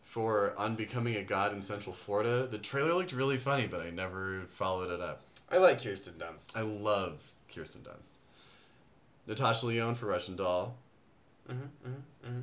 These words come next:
Speaker 1: Phoebe Waller-Bridge for Fleabag.
Speaker 2: Mm-hmm. Well.
Speaker 1: I, I mean, are we gonna split here again on the
Speaker 2: I, uh, pro-, I think we probably are.
Speaker 1: Yeah.
Speaker 2: I'm gonna go with, uh,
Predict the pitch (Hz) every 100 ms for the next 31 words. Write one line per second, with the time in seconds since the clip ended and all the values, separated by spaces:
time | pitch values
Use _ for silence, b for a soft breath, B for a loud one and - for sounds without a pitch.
0 | 123 - - 113 98 92 85 76 69 -
1 | 80 73 69 69 120 - _ _ - -
2 | - - - 104 175 285 - - - -
3 | - _ - 98 104 127 - - - _
4 | _ - - - - 110 107 95 - _
5 | - - 123 120 107 101 - - 104 101
6 | 92 95 90 101 90 98 92 90 87 95
7 | 90 85 87 98 117 - - - 107 98
8 | 95 110 98 - 110 - 101 95 92 92
9 | 92 95 90 87 90 90 78 117 117 104
10 | 104 101 101 98 95 - 101 95 95